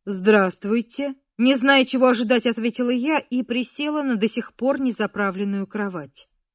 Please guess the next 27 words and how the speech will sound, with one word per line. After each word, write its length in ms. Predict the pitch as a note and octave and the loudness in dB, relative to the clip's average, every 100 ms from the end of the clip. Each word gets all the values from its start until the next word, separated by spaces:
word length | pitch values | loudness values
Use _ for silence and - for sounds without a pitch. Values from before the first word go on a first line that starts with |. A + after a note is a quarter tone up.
| _ _ _ | _ _ _
«Мне 500 | A3+ A#3+ B3 C#4 C4+ | 4 6 8 8 4
передали 720 | A3+ B3+ D4 D4+ C#4+ C4 B3 | 4 4 4 4 4 4 4
вашу 420 | A3 G3+ G#3 - A#3+ | 4 6 4 4 2
видеозапись. 960 | A3+ G3 G3+ G3+ G3+ F3 D#3+ F#3 F#3 | 2 2 2 2 0 -4 -2 -4 -4
К 80 | - | -6
сожалению, 760 | - F#4 D#4 E4 F#4 F4 D#4 C4+ | 2 4 6 6 6 6 6 6
она 160 | B3+ | 6
дошла 420 | A#3 A#3+ - B3 A#3 | 4 2 2 4 4
до 140 | A3 | 4
меня 260 | A3+ A#3 A3 | 4 4 2
с 80 | |
большой 440 | F#3+ G#3 G#3 A#3 G#3 | 2 0 2 0 2
задержкой. 720 | A3 G#3 A#3+ F#3+ - - F#3 | 2 0 0 -2 -4 -6 -4
Я 220 | A3+ D#4 | 0 0
звоню, 360 | A#3+ C#4+ C#4+ C#4+ | 2 2 2 -2
чтобы 300 | - C#4 C#4 | -2 0 0
поблагодарить 800 | D4+ B3 D#4 C#4 C4+ C#4+ G#3+ G3 | 0 2 2 2 2 2 2 0
вас 180 | G3 F#3+ | -2 0
за 200 | F#3+ F#3 | -2 -2
бдительность 760 | F3 C#4 C4+ D4+ C#4+ D4 - - | -2 -4 -4 -4 -4 -6 -8 0
и 120 | D#4 | 0
сообщить, 760 | - B3 A#3 A3+ - D#4 - - _ _ | 4 4 4 2 -2 -2 -2 -12 _ _
что 300 | - - A#3 | -10 0 2
дело 360 | G#3 B3+ A#3+ A#3 | 2 2 2 2
о 160 | A3+ | 0
похищении 920 | G#3+ A3 G3 - A3+ A3 G#3 G3 F#3+ - | 0 -4 -6 -4 -2 0 0 -2 -4 -4
открыто». 760 | A3+ - G#3+ D#3+ D3+ D#3 E3+ | -6 -4 -6 -6 -10 -16 -16